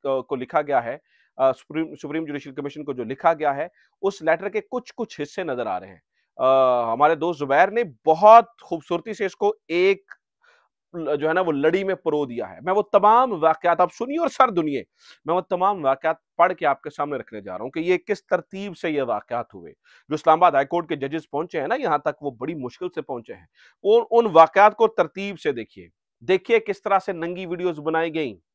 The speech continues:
जजेस की माओ बहनों की, लंबे लंबे अरसे तक मेन बेडरूम्स के अंदर कैमरे लगे रहे,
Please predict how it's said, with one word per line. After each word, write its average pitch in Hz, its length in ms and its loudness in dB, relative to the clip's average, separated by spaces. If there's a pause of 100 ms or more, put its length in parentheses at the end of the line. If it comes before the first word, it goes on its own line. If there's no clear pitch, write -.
(160)
जजेस 156 420 -6
की 175 140 -12
माओ 147 260 -2
बहनों 123 380 -10
की, 123 280 -10 (840)
लंबे 160 260 -2
लंबे 156 240 -2
अरसे 147 200 -4
तक 180 200 -6
मेन 147 360 -8
बेडरूम्स 147 600 -6
के 165 100 -10
अंदर 147 180 -6
कैमरे 139 340 -6
लगे 113 240 -6
रहे, 95 160 -12